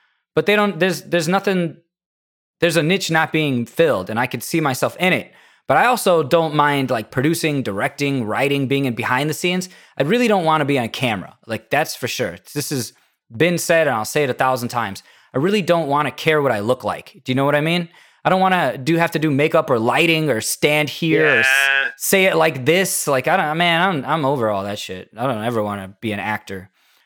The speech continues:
Speaker 1: uh, or even be on camera, man. Like, did you see the video I just
Speaker 2: Right.
Speaker 1: posted today about me helping that dude with his dog?
Speaker 2: I did. I thought you did an excellent job.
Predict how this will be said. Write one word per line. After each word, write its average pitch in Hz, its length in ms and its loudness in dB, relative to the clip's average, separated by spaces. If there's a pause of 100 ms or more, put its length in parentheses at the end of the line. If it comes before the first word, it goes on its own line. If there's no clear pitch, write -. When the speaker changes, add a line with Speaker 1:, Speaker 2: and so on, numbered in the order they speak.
(120)
Speaker 1:
uh, 104 220 -4
or 123 120 0
even 147 200 0
be 175 120 0
on 190 120 0
camera, 208 380 0
man. 143 260 0
Like, 151 220 -4 (500)
did 160 120 2
you 175 80 -2
see 247 120 0
the 226 60 2
video 208 260 4
I 196 80 4
just 175 120 2
Speaker 2:
Right. 147 80 4
Speaker 1:
posted 190 260 0
today 185 260 4
about 160 200 2
me 160 100 0
helping 165 280 2
that 151 120 0
dude 156 140 0
with 156 100 0
his 131 140 0
dog? 135 340 2 (140)
Speaker 2:
I 143 60 4
did. 185 240 2 (120)
I 170 80 4
thought 202 240 2
you 180 60 2
did 180 180 2
an 165 60 4
excellent 180 320 0
job. 139 220 2